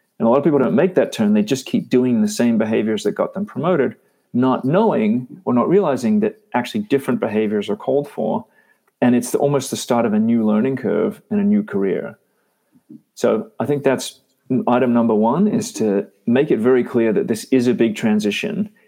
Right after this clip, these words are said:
We don't just want more of the same. Yes, you're a very smart, technical, brilliant individual problem solver and contributor. That's not, that's actually gonna get in your way now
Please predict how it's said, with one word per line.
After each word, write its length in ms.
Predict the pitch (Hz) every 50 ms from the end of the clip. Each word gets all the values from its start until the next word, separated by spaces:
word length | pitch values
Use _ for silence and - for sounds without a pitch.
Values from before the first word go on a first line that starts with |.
| _
We 120 | - 113 104
don't 260 | 107 131 127 123 117
just 200 | - 123 120 -
want 160 | 123 107 95
more 220 | 110 110 110 110
of 100 | 107 98
the 80 | - 101
same. 300 | - - 113 107 104 101
Yes, 300 | 101 113 113 104 - -
you're 140 | 107 101 104
a 40 | 101
very 220 | 113 110 113 117
smart, 320 | 113 - - 113 107 104
technical, 500 | - 233 - - - - - 110 107 107
brilliant 500 | 107 - 110 113 110 110 110 110 110 - - _ _
individual 420 | 120 113 110 110 110 104 113 107
problem 280 | - - 113 107 110 110
solver 380 | - - 110 110 110 107 107
and 140 | 107 104 104
contributor. 560 | 104 202 202 - 160 160 170 160 160 165 160 - _ - _ - _ _ _ _ _ _ _ _ _
That's 440 | - 107 123 127 143 139 - - -
not, 400 | 131 123 127 123 120 - - -
that's 200 | - 139 135 -
actually 260 | 143 139 - - 143
gonna 140 | 131 120 117
get 140 | 104 120 117
in 100 | 113 110
your 100 | 107 104
way 340 | 98 98 107 104 110 113 113
now 420 | 107 104 78 73 76 - - -